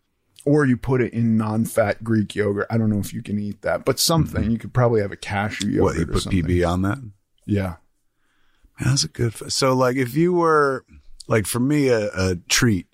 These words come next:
Speaker 2: is fucking, like, ooh, peanut butter.
Speaker 1: Yeah.
Speaker 2: Off a spoon, off the jar. Um, between peanut butter, like, you know, even fucking freshly ground peanut butter. And what's the powdery stuff called? P B?
Speaker 1: P B Fit.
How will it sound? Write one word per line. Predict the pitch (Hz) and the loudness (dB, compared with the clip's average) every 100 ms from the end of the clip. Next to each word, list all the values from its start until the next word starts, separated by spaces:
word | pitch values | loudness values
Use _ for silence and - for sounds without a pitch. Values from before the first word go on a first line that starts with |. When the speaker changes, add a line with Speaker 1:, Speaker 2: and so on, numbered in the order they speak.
| - | -8
Speaker 2:
is | 82 85 _ | -6 -6 _
fucking, | - 85 95 87 | -2 0 0 -2
like, | 82 78 - | -6 -10 0
ooh, | 113 90 | 2 4
peanut | 95 95 76 | 2 -2 -2
butter. | 73 - - | -6 -6 -14
Speaker 1:
Yeah. | - - - - _ _ _ - | -6 -4 -6 -12 _ _ _ -2
Speaker 2:
Off | 90 87 | -2 0
a | 87 | -2
spoon, | - 101 95 | 0 2 2
off | 85 87 | 0 -4
the | 98 | -6
jar. | 92 90 78 - - _ - | -2 0 0 -4 -18 _ -2
Um, | 98 98 95 95 _ _ _ _ _ _ _ | 0 2 0 -4 _ _ _ _ _ _ _
between | 101 - 120 123 120 110 - _ _ _ _ | -4 0 0 2 2 -2 -6 _ _ _ _
peanut | - 127 113 | 0 2 0
butter, | 120 120 117 113 107 | 0 2 2 0 0
like, | 104 101 107 - | 0 -2 -4 -10
you | 101 90 110 | -20 -6 0
know, | 101 98 | 2 4
even | 110 107 95 | 2 2 0
fucking | 104 98 92 87 | 2 0 0 -2
freshly | 151 143 - | 0 0 -2
ground | 120 69 98 | 0 0 2
peanut | 98 90 | 0 -2
butter. | 90 - _ _ _ _ _ _ - 95 | -4 -8 _ _ _ _ _ _ -6 0
And | 92 | 2
what's | 98 110 | 4 2
the | 101 | -2
powdery | 117 107 127 | -2 0 0
stuff | 117 - - | -2 -4 -4
called? | 92 131 | -6 -4
P | - 101 | 0 2
B? | 104 98 - | 2 0 -2
Speaker 1:
P | 123 | -2
B | 110 | 0
Fit. | 107 - 110 127 | -6 0 0 0